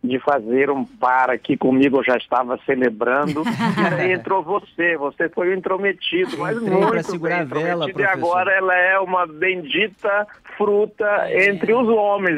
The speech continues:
Speaker 1: invertendo a Ave Maria.
Speaker 2: <laughs> É
Speaker 3: É.
Speaker 2: isso aí, entrei pra segurar a vela, mas eu me comporto, fico aqui no cantinho.
Speaker 1: <laughs>
Speaker 2: Olha, hoje nós temos temas interessantes na coluna, palíndromo, eu adoro palíndromo, de-, de-, palíndromo desde que eu sou pequenininho. Tem a,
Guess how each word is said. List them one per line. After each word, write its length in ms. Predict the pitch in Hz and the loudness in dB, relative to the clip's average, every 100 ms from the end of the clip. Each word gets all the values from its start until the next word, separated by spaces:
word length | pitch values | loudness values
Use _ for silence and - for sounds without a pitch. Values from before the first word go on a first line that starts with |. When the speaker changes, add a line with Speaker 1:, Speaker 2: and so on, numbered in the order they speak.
| 165 | 2
Speaker 1:
invertendo 600 | 160 165 - 165 165 160 | 2 0 0 -2 0 0
a 220 | 156 160 | 2 0
Ave 140 | 156 | 0
Maria. 480 | 160 156 143 139 135 | 0 0 -2 -4 -4
Speaker 2:
<laughs> 60 | - _ 117 | -10 _ -14
É 60 | |
Speaker 3:
É. 220 | 117 117 | -10 -10
Speaker 2:
isso 240 | 123 127 131 | -12 -14 -14
aí, 120 | 117 | -12
entrei 220 | 117 143 | -12 -14
pra 140 | 147 135 | -14 -14
segurar 300 | 147 131 127 | -14 -12 -10
a 20 | |
vela, 220 | 120 143 | -10 -12
mas 140 | 170 185 | -12 -12
eu 60 | |
me 80 | 233 | -8
comporto, 460 | 180 185 165 160 - | -8 -8 -8 -10 -10
fico 180 | 175 175 | -14 -14
aqui 160 | 151 156 | -14 -6
no 60 | |
cantinho. 480 | 214 143 123 - 277 254 277 294 254 262 208 - 185 | -4 -4 -8 -4 -2 0 -2 -6 -6 -6 -6 -4 -4
Speaker 1:
<laughs> 680 | - - - - - 151 - | -4 -8 -6 -8 -6 -6 -6
Speaker 2:
Olha, 220 | 165 202 | -6 -4
hoje 180 | 185 220 | -4 -6
nós 140 | 226 202 | -8 -8
temos 220 | 226 220 | -8 -8
temas 340 | 220 233 208 | -8 -8 -8
interessantes 960 | 214 - 226 202 160 196 240 233 185 151 | -10 -8 -6 -6 -8 -10 -8 -8 -12 -12
na 140 | 165 | -14
coluna, 800 | - 135 143 214 214 170 110 107 - | -10 -10 -8 -8 -8 -10 -12 -12 -4
palíndromo, 840 | 208 165 185 254 233 175 156 147 | -2 -2 -4 -4 -6 -6 -6 -8
eu 100 | 202 | -8
adoro 400 | 185 143 208 214 | -8 -6 -8 -8
palíndromo, 720 | - 180 151 190 208 170 147 139 | -8 -8 -6 -10 -10 -10 -12 -12
de-, 300 | 175 202 - | -8 -10 -10
de-, 220 | 151 180 - | -14 -16 -10
palíndromo 400 | 151 196 185 175 | -8 -8 -8 -6
desde 240 | 208 202 | -6 -6
que 80 | 196 | -8
eu 80 | 170 | -10
sou 180 | - 185 | -10 -10
pequenininho. 800 | 170 - 170 147 143 190 196 180 _ _ _ _ | -10 -10 -10 -8 -10 -10 -12 -14 _ _ _ _
Tem 200 | 170 185 | -8 -6
a, 280 | 170 151 139 | -4 -2 -4